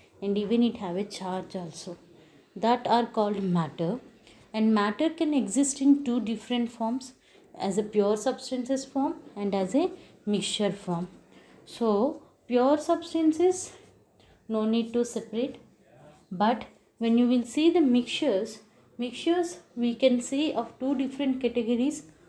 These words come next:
homogeneous mixtures and heterogeneous mixtures. As it is a mixture, means formed by the combination of two or different substances together, chemically combined together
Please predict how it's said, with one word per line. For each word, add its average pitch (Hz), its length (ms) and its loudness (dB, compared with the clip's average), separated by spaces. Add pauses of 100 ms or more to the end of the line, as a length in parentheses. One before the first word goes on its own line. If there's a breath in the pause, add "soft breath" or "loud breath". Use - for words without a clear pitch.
(140)
homogeneous 247 760 2
mixtures 302 460 0
and 254 180 0
heterogeneous 226 840 0
mixtures. 254 520 -4 (340 loud breath)
As 254 300 2
it 320 160 4
is 320 160 4
a 320 80 4
mixture, 233 560 2 (200)
means 302 300 -2 (340 loud breath)
formed 269 400 2
by 277 140 4
the 269 120 4
combination 269 840 4
of 285 240 0
two 247 160 0
or 262 240 -2 (260)
different 247 400 -4
substances 226 800 -6 (100)
together, 196 580 0 (480 soft breath)
chemically 226 520 0
combined 185 580 -2
together 196 540 -4